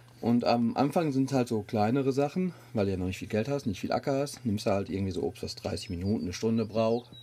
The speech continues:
Nach einer Stunde pflanzt, äh, erntest du das und dann kannst du dir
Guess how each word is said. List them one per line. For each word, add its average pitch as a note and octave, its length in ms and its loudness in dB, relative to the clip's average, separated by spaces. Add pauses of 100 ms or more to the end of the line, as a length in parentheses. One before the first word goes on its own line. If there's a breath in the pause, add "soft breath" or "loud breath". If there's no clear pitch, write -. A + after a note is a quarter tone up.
(100)
Nach G#2 160 0
einer G2 160 -2
Stunde F#2+ 240 -2
pflanzt, B2+ 420 0
äh, G#2 440 0
erntest C#3 400 0
du C#3 40 0
das C3 280 2 (760 loud breath)
und G#2+ 80 4
dann G2+ 100 4
kannst A2+ 240 0
du A2+ 40 -2
dir G#2 360 2